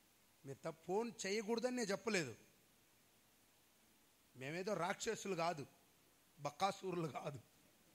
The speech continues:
మేము సేవకులే. ఈ మాటి మాటికి, మాటి మాటికి, మాటి మాటికి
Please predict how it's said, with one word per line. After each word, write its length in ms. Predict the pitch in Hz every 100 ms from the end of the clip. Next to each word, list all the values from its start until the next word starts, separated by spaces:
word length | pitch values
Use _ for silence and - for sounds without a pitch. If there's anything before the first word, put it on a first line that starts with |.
| - - - - - - -
మేము 160 | 135 196
సేవకులే. 680 | - 165 190 220 202 170 - - - - - - - - - - - - - - - -
ఈ 120 | 269
మాటి 540 | 214 175 220 269 277
మాటికి, 760 | 262 262 269 269 277 277 262 269
మాటి 400 | 233 247 262 262
మాటికి, 640 | 254 262 262 269 262 208
మాటి 360 | 247 226 254 262
మాటికి 720 | 247 262 269 277 - - 196